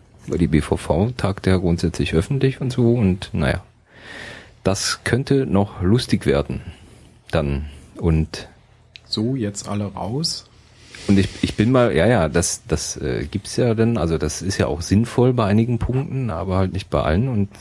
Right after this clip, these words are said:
Speaker 1: äh, bei diesem Punkt, äh, meiner Meinung nach, äh, auch nicht, aber, also wenn man halt so einen Antrag stellt, dann kann man danach nicht die Öffentlichkeit aussperren, das ergibt ja überhaupt keinen Sinn.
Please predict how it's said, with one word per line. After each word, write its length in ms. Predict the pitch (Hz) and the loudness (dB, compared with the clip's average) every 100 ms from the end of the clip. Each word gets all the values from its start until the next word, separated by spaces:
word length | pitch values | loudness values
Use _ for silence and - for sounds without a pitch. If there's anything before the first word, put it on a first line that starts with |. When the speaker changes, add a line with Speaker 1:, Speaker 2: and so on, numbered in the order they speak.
| - | -8
Speaker 1:
äh, 120 | 87 - 67 - - - | -8 -8 -14 -18 -20 -6
bei 100 | 85 | -2
diesem 280 | 87 101 104 | 2 4 2
Punkt, 460 | - 101 101 - - | 2 2 2 -2 -4
äh, 140 | 104 | -2
meiner 280 | 92 85 92 | 2 4 4
Meinung 360 | 87 87 87 | 4 4 4
nach, 360 | 87 82 92 - | 4 2 0 -6
äh, 120 | 80 | -6
auch 320 | - 85 120 | -2 -2 -2
nicht, 360 | 147 139 - - | -2 -2 -4 -8
aber, 360 | 90 82 87 87 _ _ - - - - - - | -6 -2 -2 -4 _ _ -20 -20 -18 -16 -16 -10
also 160 | - 85 | 0 4
wenn 100 | 85 | 4
man 120 | 104 | 4
halt 140 | 104 92 | 4 4
so 80 | |
einen 80 | 98 | 2
Antrag 420 | 71 101 101 98 | 2 0 0 -2
stellt, 420 | - 87 95 123 - _ - - _ | 0 2 2 2 -4 _ -20 -20 _
dann 120 | - | -6
kann 140 | - 78 | 0 2
man 320 | 95 87 - - | 2 2 -4 -4
danach 280 | 73 85 | 0 2
nicht 240 | 95 90 - | 2 0 0
die 160 | 85 | 0
Öffentlichkeit 500 | - 92 80 - - | 2 2 2 2 -2
aussperren, 420 | - - - - - | 0 -2 -4 -6 -4
das 380 | - - - | -4 -4 -4
ergibt 280 | - 85 85 | -2 -2 0
ja 80 | 85 | 0
überhaupt 220 | 67 - | 0 0
keinen 180 | - 76 | 0 0
Sinn. 220 | 73 78 | 2 0